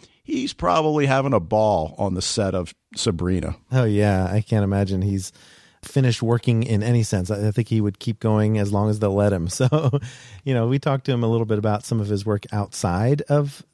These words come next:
Speaker 2: television, where he's kind of an activist in the Skeptic group or something like that, wasn't it, that we
Speaker 1: Yeah.
Speaker 2: mentioned to him? So that was kind of fun, too. But, yeah, seeing him show up in the cast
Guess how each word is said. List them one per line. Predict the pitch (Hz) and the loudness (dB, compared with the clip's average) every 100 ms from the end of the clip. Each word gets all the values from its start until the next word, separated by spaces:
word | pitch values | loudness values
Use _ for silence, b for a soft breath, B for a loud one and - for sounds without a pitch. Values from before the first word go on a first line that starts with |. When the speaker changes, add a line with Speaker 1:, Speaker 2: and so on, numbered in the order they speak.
| _ - | _ -4
Speaker 2:
television, | 151 151 151 151 170 180 b b b | -2 2 2 2 0 -2 b b b
where | 113 | -2
he's | 110 107 | 0 0
kind | - 107 | 0 0
of | 101 | 0
an | 104 | 0
activist | 101 - 104 98 - | 0 -2 -2 -2 -4
in | 110 104 101 | -4 -2 -2
the | 98 95 95 - | -2 -4 -6 -10
Skeptic | - 139 131 143 - - | -4 -2 0 -2 -4 -2
group | 139 143 | 0 0
or | 123 | -2
something | - 135 139 | -2 0 2
like | 139 139 | 2 2
that, | 135 | 0
wasn't | 131 135 139 | 2 2 0
it, | - - | -2 -10
that | - 135 | -6 -2
we | 135 131 - | -2 -4 -2
Speaker 1:
Yeah. | 120 139 | 2 2
Speaker 2:
mentioned | 131 139 127 | 2 0 0
to | 151 | 2
him? | 120 | 2
So | 123 110 - B 113 B | 4 2 -2 B -12 B
that | 123 | 0
was | 117 | 0
kind | 117 107 | 2 0
of | |
fun, | - 107 101 | 0 0 0
too. | 120 104 | 0 0
But, | 98 104 | 0 0
yeah, | 113 104 110 b b b _ | 0 0 -4 b b b _
seeing | 127 143 135 123 | -10 -2 0 2
him | 123 110 107 - | 2 2 0 -4
show | 104 - 113 | -6 0 2
up | 110 - 123 | 2 -2 -2
in | 110 | 0
the | 101 | 0
cast | - 107 104 - | 2 2 0 -4